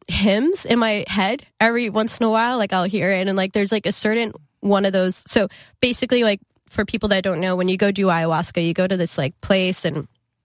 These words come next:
you set up, like, a little kind of bed for yourself, um, with other people in the room or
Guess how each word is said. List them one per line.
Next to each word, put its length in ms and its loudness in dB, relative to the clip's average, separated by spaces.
you 80 2
set 180 2
up, 120 -4
like, 160 -6
a 100 -2
little 340 -2
kind 220 0
of 120 -4
bed 220 2
for 140 -6
yourself, 640 0
um, 260 2
with 160 0
other 220 0
people 400 2
in 80 4
the 100 0
room 540 2
or 380 0